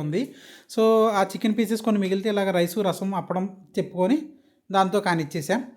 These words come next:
తర్వాత ఇలాగ ఫ్రై పీస్ బిర్యానీ చే-, చెప్పారన్నమాట, దొన్నె బిర్యానీ. So, almost దొన్నె బిర్యానీ ఏదన్నా ఫోర్ ఫిఫ్టీ రూపీస్ కాస్ట్ అయితే తీసుకున్నారు. ఫోర్ ఫిఫ్టీ, ఫోర్ ట్వంటీ రూ-, ఫోర్ థర్టీ రూపీస్ ఆ టైప్లోనైతే ఉంది, కానీ టేస్ట్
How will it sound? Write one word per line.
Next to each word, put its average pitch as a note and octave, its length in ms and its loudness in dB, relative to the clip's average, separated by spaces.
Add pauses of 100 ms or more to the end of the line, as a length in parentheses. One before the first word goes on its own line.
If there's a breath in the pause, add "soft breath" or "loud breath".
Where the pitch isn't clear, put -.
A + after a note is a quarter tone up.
(500 soft breath)
తర్వాత A3 380 4 (960)
ఇలాగ F#3+ 220 4 (340)
ఫ్రై G#3 220 4
పీస్ G#3+ 300 2
బిర్యానీ F#3+ 380 4
చే-, F#3 200 0
చెప్పారన్నమాట, F3 400 0 (100)
దొన్నె E3+ 280 4
బిర్యానీ. D#3+ 300 4 (680 soft breath)
So, A#3 100 0 (300)
almost D4 400 2 (220)
దొన్నె G#3+ 280 2
బిర్యానీ B3+ 340 0
ఏదన్నా A#3+ 260 2 (140)
ఫోర్ A3 240 0
ఫిఫ్టీ A#3 280 0
రూపీస్ C4 320 -2
కాస్ట్ G3+ 260 2
అయితే A3+ 220 0
తీసుకున్నారు. F#3+ 520 0 (500 loud breath)
ఫోర్ G#3 240 0
ఫిఫ్టీ, G#3+ 300 -4
ఫోర్ G3+ 180 0
ట్వంటీ G#3 320 -2
రూ-, G3 140 0 (100)
ఫోర్ G3+ 200 0
థర్టీ G#3 220 -2
రూపీస్ G#3+ 280 -6
ఆ - 20 4 (200)
టైప్లోనైతే G3+ 600 -2
ఉంది, F3+ 200 0
కానీ B3+ 160 4 (840 loud breath)
టేస్ట్ D#4 320 6